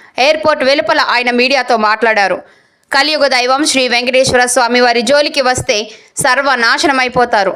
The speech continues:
అనేది ఆనాడే యువగలం పాదయాత్రలో చెప్పిన ఐటీ శాఖ మంత్రి నారా లోకేష్. రెండు వేల పంతొమ్మిది నుండి రెండు వేల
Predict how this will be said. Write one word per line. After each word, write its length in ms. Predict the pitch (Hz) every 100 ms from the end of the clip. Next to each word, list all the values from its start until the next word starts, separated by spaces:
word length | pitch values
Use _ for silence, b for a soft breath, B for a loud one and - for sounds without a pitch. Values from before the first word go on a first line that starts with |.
| -
అనేది 500 | 233 262 226 277 -
ఆనాడే 480 | 214 262 294 277 269
యువగలం 460 | 285 277 320 330 277
పాదయాత్రలో 680 | 262 233 262 285 285 247 247
చెప్పిన 480 | 247 247 240 233 240
ఐటీ 260 | 226 240 285
శాఖ 280 | 254 226 240
మంత్రి 500 | 220 214 233 294 392 B B 240
నారా 260 | 240 247
లోకేష్. 520 | 240 240 240 214 - - - _ _ _ _ _ -
రెండు 240 | 277 311 320
వేల 160 | 302
పంతొమ్మిది 520 | 302 277 277 339 320
నుండి 300 | 294 302 311
రెండు 220 | 302 294 370
వేల 180 | 339